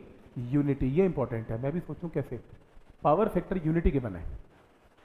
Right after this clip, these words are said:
अब हो गया क्वेश्चन सॉल्व। एक ना बहुत इंपॉर्टेंट पॉइंट है, अगर पावर फैक्टर cos phi यूनिटी है, पावर फैक्टर होता क्या है? R by Z। तो R by Z वन है, तो R किसके इक्वल है? Z।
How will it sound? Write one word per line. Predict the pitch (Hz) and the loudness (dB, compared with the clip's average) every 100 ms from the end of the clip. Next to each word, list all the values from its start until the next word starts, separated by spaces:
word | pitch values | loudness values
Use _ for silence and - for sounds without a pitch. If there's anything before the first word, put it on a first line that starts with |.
| - - | -20 -2
अब | 165 | 2
हो | 160 | 4
गया | 151 | 4
क्वेश्चन | 135 123 120 | 2 -2 -6
सॉल्व। | - 110 - - | -10 -12 -8 4
एक | 190 190 | 6 6
ना | 196 | 2
बहुत | 151 160 175 | 2 0 2
इंपॉर्टेंट | 165 151 147 147 147 | 0 0 -2 -2 -2
पॉइंट | 127 117 | -2 -2
है, | 113 - | -4 2
अगर | 156 233 | 4 4
पावर | 233 160 160 185 | 4 2 2 2
फैक्टर | 175 - 170 | 0 -2 -2
cos | 160 156 | 2 2
phi | - 165 | 2 0
यूनिटी | 147 143 156 131 | 2 2 2 2
है, | 104 - - - - - - - | -2 -10 -20 -20 -20 -20 -8 2
पावर | 147 180 | 4 4
फैक्टर | 180 151 175 | 2 0 2
होता | 160 160 180 | 0 2 2
क्या | 180 | 6
है? | 196 220 - - - - | 4 2 -8 -8 -8 -8
R | 107 | -6
by | 135 139 | -2 -2
Z। | 151 151 - - - _ - _ - | -2 -6 -12 -18 -20 _ -20 _ 0
तो | 165 160 - - 139 | 0 0 -4 -8 2
R | 143 | 2
by | 160 185 | 4 4
Z | 185 170 | 4 4
वन | 151 156 180 | 4 4 4
है, | 214 | 2
तो | 220 - - | 0 -4 0
R | 139 151 185 | 4 4 4
किसके | 185 - 196 | -2 2 2
इक्वल | 190 208 208 | 4 4 6
है? | 156 - - | 4 0 -10
Z। | 110 104 127 | -6 0 0